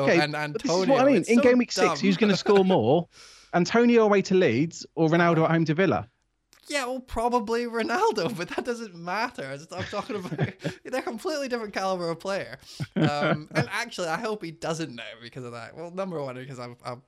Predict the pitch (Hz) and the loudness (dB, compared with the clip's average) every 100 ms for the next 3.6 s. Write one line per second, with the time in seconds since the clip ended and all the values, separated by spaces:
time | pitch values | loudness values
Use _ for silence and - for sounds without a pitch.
0 | _ _ - 123 123 123 - 117 113 117 | _ _ -12 -10 -12 -14 -12 -12 -12 -16
1 | 104 110 - - 190 254 262 247 185 190 | -18 -20 -10 -6 0 2 2 4 4 4
2 | 175 165 147 135 156 156 151 151 151 135 | 4 2 0 0 0 2 2 0 -2 -2
3 | 156 147 120 104 101 | 0 2 2 0 -2